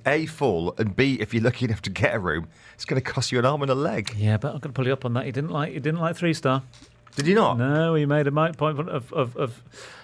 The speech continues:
Speaker 2: of avoiding three-star. Uh, he, he's very much in disagreement with three-star. Mid-market, I think, is the,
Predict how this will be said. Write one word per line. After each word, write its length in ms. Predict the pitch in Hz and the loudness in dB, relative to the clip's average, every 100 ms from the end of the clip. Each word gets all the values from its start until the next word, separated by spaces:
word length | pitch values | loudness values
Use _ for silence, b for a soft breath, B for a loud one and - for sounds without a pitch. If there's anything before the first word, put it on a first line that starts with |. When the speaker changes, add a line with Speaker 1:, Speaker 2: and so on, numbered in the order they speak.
| B | B
Speaker 2:
of 160 | 131 127 | -2 0
avoiding 520 | - 131 135 143 127 | 0 0 2 2 2
three-star. 680 | 123 147 123 - 113 113 - | 0 0 0 -2 0 0 -2
Uh, 300 | 139 120 123 | -2 -2 -2
he, 240 | - 127 127 | -4 -4 -4
he's 180 | 143 104 | -4 0
very 200 | 139 135 | 0 0
much 180 | 135 | -2
in 60 | 131 | -2
disagreement 480 | 127 123 123 117 107 | -2 0 2 2 0
with 80 | - | -2
three-star. 340 | 120 - 120 | -2 0 0
Mid-market, 720 | - 131 123 113 104 - - - _ - | 0 0 2 0 -2 -6 -14 -18 _ -14
I 80 | 143 | -10
think, 320 | - 113 98 | -4 -4 -2
is 160 | 107 101 | -4 -4
the, 280 | - 104 | -2 0